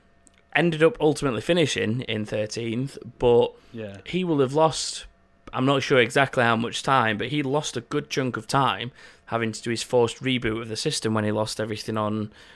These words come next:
Speaker 1: the dash and he couldn't see, like, what engine mode he was in and, and all that kind of stuff. Lost it, and maybe that's where the, the good argument of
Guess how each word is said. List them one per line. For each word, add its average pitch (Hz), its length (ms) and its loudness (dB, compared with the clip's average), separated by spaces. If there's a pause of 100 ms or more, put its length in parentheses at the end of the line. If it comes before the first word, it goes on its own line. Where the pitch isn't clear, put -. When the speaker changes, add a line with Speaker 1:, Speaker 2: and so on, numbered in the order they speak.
(120)
Speaker 1:
the - 80 -8
dash 123 360 2
and 104 60 -2
he 104 60 -6
couldn't 110 280 -2
see, 107 260 -2
like, 110 180 -4
what 113 180 2
engine 117 300 2
mode 113 260 2
he 113 80 -4
was 107 200 -6
in 104 300 -4
and, 104 300 -8
and 113 160 -2
all 113 160 0
that 117 220 -2
kind 113 240 -6
of 110 60 -8
stuff. 104 260 -6 (580)
Lost - 380 0
it, 101 180 0
and 110 320 -2 (500)
maybe 156 300 4
that's 143 320 4
where 127 200 6
the, 113 200 4
the 110 200 -2
good 123 180 2
argument 117 520 4
of 113 360 -2